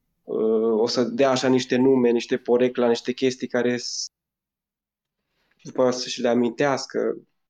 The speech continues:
Adică sunt și momente în care contemplează ceva și de-astea, dar într-un mod mai stângaci. Deci nu o să fie mai straightforward sau mai,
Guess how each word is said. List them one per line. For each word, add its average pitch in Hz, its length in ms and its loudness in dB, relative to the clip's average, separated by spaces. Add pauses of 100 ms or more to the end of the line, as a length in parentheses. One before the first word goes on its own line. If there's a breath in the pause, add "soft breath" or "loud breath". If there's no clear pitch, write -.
(800)
Adică 123 560 -4 (800)
sunt 156 240 0
și - 120 -2
momente 135 340 4
în 120 60 4
care 127 640 0 (500)
contemplează 127 720 0
ceva 113 420 -6
și - 160 -20
de-astea, 120 480 -4 (120)
dar 113 460 0 (500)
într-un 120 260 -6
mod 120 120 0
mai 120 160 2
stângaci. 120 680 -2 (380)
Deci - 240 -14
nu 131 380 2
o 117 80 -6
să - 100 -12
fie - 140 -4
mai 113 340 -2
straightforward 113 840 -2
sau 107 180 -2
mai, 107 380 -2